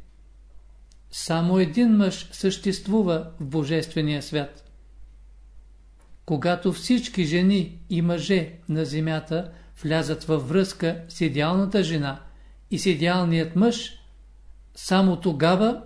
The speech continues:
те ще разберат какво нещо са жената и мъжът. За да познава нещата, човек трябва да има образци за тях. Основната черта на мъжа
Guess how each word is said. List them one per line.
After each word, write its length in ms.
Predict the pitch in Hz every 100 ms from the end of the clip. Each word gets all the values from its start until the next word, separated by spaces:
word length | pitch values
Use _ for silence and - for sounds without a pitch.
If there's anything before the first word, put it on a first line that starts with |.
| -
те 160 | 190 190
ще 220 | - 180
разберат 680 | 180 156 208 226 220 - - - - -
какво 340 | 196 190 214 190
нещо 380 | 185 175 -
са 180 | 165 165
жената 640 | 131 143 156 185 180 180 - - -
и 100 | 160
мъжът. 500 | 143 139 143 - - - - - - - - - - - - - - - - -
За 180 | 160 156
да 180 | 160
познава 500 | 175 165 151 202 247
нещата, 600 | 240 233 - 170 160 170 - - - - - -
човек 460 | - 147 190 190
трябва 340 | 160 170 175 147
да 100 | 160
има 400 | 170 170 170 -
образци 600 | 156 135 156 143 - 196
за 180 | 190 185
тях. 360 | 156 131 - - - - - - - - - - - - - - - - -
Основната 720 | 151 - 156 170 202 208 214
черта 400 | 196 175 185 170
на 120 | 160
мъжа 460 | 151 135 190 214